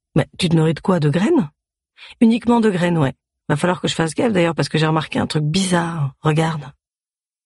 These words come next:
Je m'approche d'elle et soulève la manche de mon t-shirt. Je vois rien, dit-elle.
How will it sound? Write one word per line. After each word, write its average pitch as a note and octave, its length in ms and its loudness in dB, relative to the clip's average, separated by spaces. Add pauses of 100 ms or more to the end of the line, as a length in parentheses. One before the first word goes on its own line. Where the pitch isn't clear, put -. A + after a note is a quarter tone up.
(260)
Je - 100 0
m'approche F3 420 0
d'elle F3+ 220 2
et G3 60 0
soulève F3+ 320 0
la E3 100 2
manche E3 200 0
de E3 60 -2
mon D#3 140 0
t-shirt. - 540 -4 (920)
Je - 100 -2
vois E3 120 2
rien, D#3 240 2
dit-elle. D3 400 -4